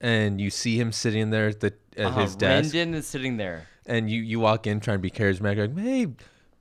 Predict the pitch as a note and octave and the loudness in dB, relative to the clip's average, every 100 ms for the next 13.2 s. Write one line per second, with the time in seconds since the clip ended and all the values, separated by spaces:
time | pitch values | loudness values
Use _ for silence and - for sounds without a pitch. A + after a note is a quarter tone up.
0 | _ D3 C#3 - _ - F#3+ B3+ - B2 | _ -4 -4 -6 _ -10 -6 -6 -2 2
1 | A2+ A#2 B2+ A2+ B2 A2+ B2+ - A#2+ B2 | 2 0 -6 -6 -6 -6 -8 -4 -4 -2
2 | D#3 A3+ C#4 - B2+ A#2+ C#3 D3 C#3+ C#3+ | -4 -6 -6 -2 2 2 2 0 -2 -2
3 | C3+ C3 A2+ A2 - A#2+ G#2+ A#2+ A2+ A2 | -2 -2 -2 -4 -4 -6 -4 -4 -4 -6
4 | G#2+ G#2+ G2+ G#2 A#2 A2+ G#2 B2 B2 A2+ | -8 -4 -6 -6 -6 -6 -4 2 4 4
5 | C#3 A#2 - G#2 A#2+ F#2 - D#2+ - - | 4 4 4 0 2 -2 -4 -8 -8 -12
6 | - - - - A#2+ A2+ A2 F3 D#3+ F#2+ | -12 -16 -10 -6 -2 -4 -2 -2 -2 -4
7 | - G#2 - - A2+ G2+ G2+ A2 A#2 - | -6 -6 -6 -8 -6 -4 -4 -6 -6 -2
8 | A#2 G#2 G2+ G2 F#2+ G2 A2+ G#2+ A2+ - | -2 -2 -4 -6 -8 -6 -8 -6 -12 -8
9 | G#2 G2 A2+ A2 G2+ F#2 F#2 - A2+ G2+ | -8 -8 -8 -8 -6 -6 -8 -8 -8 -8
10 | A2 G#2 D#3+ A2+ A#3+ G3+ G2+ G2+ A2+ - | -8 -8 -8 -2 -2 2 0 2 -2 -4
11 | G#2 - F2+ G2 D#3 B2 G#2 E2+ D#2+ - | -10 -2 -2 -2 -8 -6 -4 -4 -6 -8
12 | - F2 E2+ D#2+ D#2+ F2 - B2+ B2 A2+ | -14 -10 -6 -6 -6 -4 -2 0 0 -2
13 | F3 A3 | -2 -4